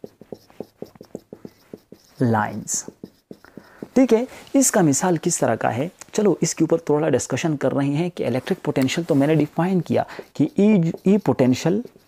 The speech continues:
जो है ये बराबर होता है work done divided by charge, ठीक है। तो चलो इसके ऊपर थोड़ा डिस्कशन कर रहे हैं कि भाई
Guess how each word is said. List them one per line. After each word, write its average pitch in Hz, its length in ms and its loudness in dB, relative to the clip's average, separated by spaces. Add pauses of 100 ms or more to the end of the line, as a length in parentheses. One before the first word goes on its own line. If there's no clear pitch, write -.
(760)
जो 127 140 2
है 117 460 0 (340)
ये 127 80 4
बराबर 110 320 2
होता 131 240 2
है 123 120 0
work 110 480 0
done 131 360 4 (1500)
divided 107 540 0
by 135 340 2 (1700)
charge, 87 440 -10 (320)
ठीक 117 160 2
है। 233 120 2 (360)
तो 233 60 0
चलो 247 180 4
इसके - 240 2
ऊपर 170 160 4
थोड़ा 151 240 2
डिस्कशन 139 440 -2
कर 147 200 -4
रहे 151 120 -4
हैं 160 140 -4
कि - 60 -6
भाई 135 280 -4